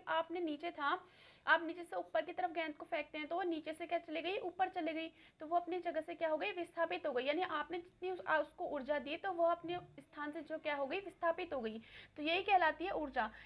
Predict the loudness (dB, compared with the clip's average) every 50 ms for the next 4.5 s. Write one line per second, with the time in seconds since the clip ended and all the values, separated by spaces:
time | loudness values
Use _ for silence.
0 | -4 -2 -2 -2 -2 -4 -6 -8 -8 -4 -2 -2 -2 -2 -2 -4 -4 -2 0 2
1 | 0 0 0 -2 -10 -20 _ _ _ _ _ _ _ -4 2 2 4 4 4 2
2 | 2 2 2 2 0 0 0 -4 -2 4 4 4 4 4 2 2 0 -2 -2 -6
3 | _ -16 -14 -8 -2 0 0 2 0 -2 -4 -4 0 2 4 4 4 4 2 0
4 | 0 -2 -2 -2 -2 2 2 2 2 2